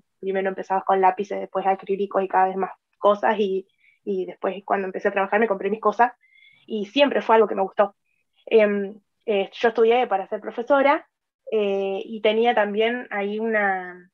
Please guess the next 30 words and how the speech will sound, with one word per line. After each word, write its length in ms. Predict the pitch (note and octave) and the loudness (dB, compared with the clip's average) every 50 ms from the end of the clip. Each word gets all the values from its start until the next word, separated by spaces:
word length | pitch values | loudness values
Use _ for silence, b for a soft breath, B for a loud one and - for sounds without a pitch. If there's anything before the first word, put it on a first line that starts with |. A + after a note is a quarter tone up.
| _ _ _ _ _ _ _ | _ _ _ _ _ _ _
una 240 | - A#3+ A#3 A#3 A3+ | -6 -2 0 0 -2
profesora 640 | - G3+ F#3+ A3 G#3+ - A3 A3 A#3 A#3 A#3+ A3+ | -2 -4 -6 -6 -6 -2 -2 0 2 2 2 2
en, 360 | G#3 G3 F#3+ F#3+ F#3+ F#3 G3+ G3+ | 0 -4 -6 -10 -12 -14 -14 -14
en 140 | G3 G3 F#3+ | -14 -14 -12
la 120 | F#3 F#3 | -12 -12
carrera 420 | - F#3+ F#3 G3 G#3 G#3 G#3+ G#3+ G3+ | -8 -8 -8 -8 -4 -2 0 0 0
de, 260 | G3 F#3+ F#3+ F#3+ G3 G3 - _ _ _ | -2 -4 -10 -12 -18 -20 -20 _ _ _
de 120 | - G3 _ _ | -20 -20 _ _
jardín 400 | - G3 G3 A3 A#3 B3+ C4 C4 _ _ b b b b b b b b | -8 -8 -6 -4 -4 -4 -4 -6 _ _ b b b b b b b b
que 120 | - A#3+ | 4 6
nos 120 | A#3 A3 A3 | 6 6 6
incentivaba 580 | A#3 A3+ A3 A#3 A3 G#3 A3+ A3+ A#3+ B3 B3 | 6 4 6 4 4 6 6 8 8 8 8
también 280 | B3 G#3+ G#3 A3 A3 A3 | 6 4 2 2 2 2
bastante. 520 | A3 A3 - - G#3 G3+ F#3+ - F#3+ - _ _ _ _ _ _ _ _ _ | 2 0 0 0 -2 -2 -2 -6 -14 -20 _ _ _ _ _ _ _ _ _
Incluso 680 | - A#3 A3+ A3+ G#3+ A#3 B3 B3+ A#3+ - C#4+ C4+ C4 B3+ | -4 -2 -2 0 0 2 0 0 2 4 4 6 6 6
la, 300 | A#3 G#3+ G3 G3 G3 F#3+ F#3+ F#3+ F#3 F#3+ G3 G3+ F#3+ _ _ _ _ | 6 6 4 4 2 -2 -4 -6 -10 -12 -16 -20 -20 _ _ _ _
las 180 | - G3 - - | -10 -10 -8 -8
chicas 260 | - A#3 A3+ A#3 G#3 | -4 0 0 0 2
por 140 | - G#3+ G#3+ | 2 2 2
ahí 100 | G#3+ A3 | 2 2
que 100 | A3 G#3 | 0 0
no 220 | G#3 G#3 G#3+ A3+ A3+ | 2 4 4 6 6
eran 360 | A3 A3 G#3+ G3 F#3+ F#3+ F#3+ | 4 4 4 2 2 0 0
algo 280 | F#3+ G3 G#3 G#3 G3+ G3+ | -2 -2 -2 -2 -4 -6
que 60 | F#3+ | -6
les 100 | F#3 F#3 | -10 -8
gustaba 380 | F#3 F#3 - - G3+ G#3 G#3 G3 | -10 -12 -8 -4 -2 -2 -2 -2
ya 140 | - G#3+ G#3 | -2 -2 0
de 120 | G#3 G#3+ | 2 2
antes, 440 | G#3+ A3 A3 A3 A3 A#3 C4 C4 | 2 2 0 -2 -2 -4 -6 -6